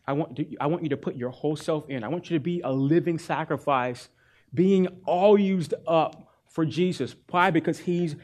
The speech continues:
he's worthy of it. If you're a follower of Jesus, I'm actually saying,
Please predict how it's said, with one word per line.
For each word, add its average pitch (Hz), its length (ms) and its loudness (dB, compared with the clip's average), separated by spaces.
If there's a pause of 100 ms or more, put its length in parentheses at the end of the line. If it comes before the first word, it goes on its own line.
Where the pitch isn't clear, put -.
he's 175 200 0
worthy 147 560 2
of 131 280 0
it. 113 100 -6
If - 160 -8
you're 175 120 4
a - 40 0
follower 165 380 0
of 175 80 -2
Jesus, 127 520 -4 (400)
I'm 139 120 -2
actually 170 320 0
saying, 127 460 -8